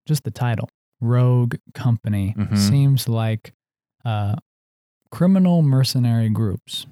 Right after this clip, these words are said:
Speaker 1: you know,
Speaker 2: Exactly.
Speaker 1: essentially. And it's interesting to see, like, how, um, how the teams work.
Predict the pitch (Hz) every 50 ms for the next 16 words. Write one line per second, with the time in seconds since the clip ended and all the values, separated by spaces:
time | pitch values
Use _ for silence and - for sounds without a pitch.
0 | - 147 135 110 104 101 101 101 107 107 - - 110 107 110 - - - 95 92
1 | 98 101 104 104 - - - - - _ - 143 135 127 127 - 135 127 120 113
2 | 113 - - 123 117 117 113 110 104 101 101 - _ _ _ _ _ _ _ _
3 | _ _ - - - 131 123 120 120 117 117 117 117 113 110 110 - _ _ _
4 | - 107 98 95 92 92 92 - 107 113 - _ _ _ _ _ _ _ _ _
5 | _ _ _ _ _ _ _ _ _ _ _ _ _ _ _ - - - 156 170
6 | 170 160 147 - - - 151 160 160 139 117 110 - 101 98 101 - -